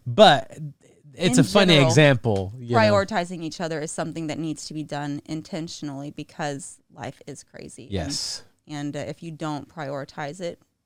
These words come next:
Speaker 2: and be intentional with it, it's just not gonna happen. And then you're gonna get
Speaker 1: Yes.
Speaker 2: years down the line and look at each other and think, "Wow, we've drifted so far apart."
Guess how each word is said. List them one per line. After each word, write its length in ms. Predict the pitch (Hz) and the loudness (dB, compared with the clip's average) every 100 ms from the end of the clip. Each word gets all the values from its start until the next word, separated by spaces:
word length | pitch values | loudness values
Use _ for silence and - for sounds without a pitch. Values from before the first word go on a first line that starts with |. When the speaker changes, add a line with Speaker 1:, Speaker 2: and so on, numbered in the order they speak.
| _ | _
Speaker 2:
and 300 | 160 139 - | -8 -8 -10
be 100 | 143 | -14
intentional 480 | 135 147 143 - 156 | -12 -10 -10 -10 -8
with 140 | 165 - | -8 -6
it, 200 | 151 - _ _ _ _ | -8 -8 _ _ _ _
it's 120 | 175 175 | -14 -10
just 160 | 170 | -8
not 160 | 170 151 | -8 -8
gonna 140 | 151 | -8
happen. 380 | 165 185 208 170 | -4 -4 -4 -6
And 120 | 156 | -6
then 60 | 156 | -6
you're 80 | 156 | -6
gonna 140 | 156 | -6
get 120 | 101 | -4
Speaker 1:
Yes. 100 | 151 | -4
Speaker 2:
years 240 | 151 160 165 | -6 -8 -8
down 180 | 156 151 | -8 -8
the 100 | 151 | -6
line 380 | 165 185 170 | -4 -4 -4
and 120 | 170 160 | -4 -6
look 160 | 165 | -8
at 60 | 160 | -10
each 160 | 156 170 | -10 -8
other 260 | 147 147 | -8 -8
and 300 | 147 151 143 - _ _ _ | -6 -6 -8 -12 _ _ _
think, 200 | 147 143 - | -12 -12 -8
"Wow, 200 | 165 147 | -6 -6
we've 160 | 151 | -8
drifted 340 | - 165 165 - | -14 -16 -16 -18
so 180 | 147 | -16
far 240 | 151 151 143 | -14 -12 -12
apart." 360 | 139 160 170 | -10 -8 -8